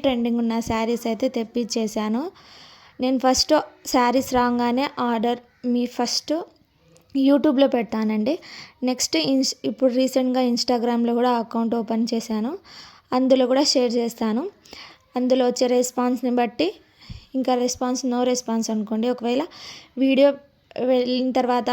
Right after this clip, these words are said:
అందరికీ షేర్ అయిన తర్వాత తెలుస్తుంది కదా, ఆర్డర్ పెట్టుకుంటారో పెట్టుకోరో. ఆ నెక్స్ట్ డే నేను మీషోలో అయితే పెడతాను శారీస్. YouTube,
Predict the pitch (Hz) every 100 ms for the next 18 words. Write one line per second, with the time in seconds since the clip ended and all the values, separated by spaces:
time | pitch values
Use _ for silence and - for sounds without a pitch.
0 | 247 240 233 240 269 - 233 240 240 233
1 | 233 226 247 247 233 226 - 233 226 226
2 | 240 233 226 226 226 220 - 226 226 226
3 | 220 226 - 220 220 220 302 - - -
4 | - - - - 240 247 - - - 269
5 | 262 - - 269 262 302 440 - - 269
6 | 262 254 262 277 254 247 233 240 226 226
7 | 190 226 226 226 226 214 220 214 277 370
8 | - - - - - - _ - - -
9 | 247 269 285 294 294